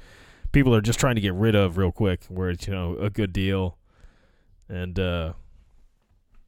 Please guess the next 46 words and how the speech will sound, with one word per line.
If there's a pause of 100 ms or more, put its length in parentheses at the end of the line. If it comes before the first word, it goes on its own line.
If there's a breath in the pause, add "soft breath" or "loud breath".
(420)
see
what
I
can
do (140)
about
it,
you
know? (560)
But,
uh, (540)
or
so-,
something
I
can,
you
know, (100)
have
repaired,
and, (640 soft breath)
but
that,
that's,
that's
gonna
take
a
lot,
<laughs>
a
lot
of
money. (140)
But
I
was,
like,
looking
into (1600)
how
people
go
about
those
things,